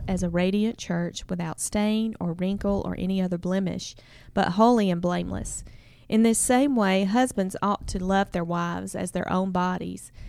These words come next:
He who loves his wife loves himself. After all, no one ever hated his own body, but he feeds and cares for it, just as Christ does the church.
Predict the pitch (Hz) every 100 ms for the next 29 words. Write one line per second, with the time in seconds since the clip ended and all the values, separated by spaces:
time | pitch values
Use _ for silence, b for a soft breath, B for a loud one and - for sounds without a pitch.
0 | B B - 233 233 233 208 202 220 233
1 | 247 226 196 185 185 190 - 175 170 180
2 | 190 190 208 202 190 - - - - -
3 | - - - 190 - 190 180 185 196 214
4 | 190 180 - 208 202 180 185 196 185 175
5 | 165 185 185 175 165 165 170 185 185 202
6 | 190 208 220 202 185 208 208 226 - 170
7 | 147 - - 185 - 180 - 190 180 190
8 | - 175 170 - - 202 - - -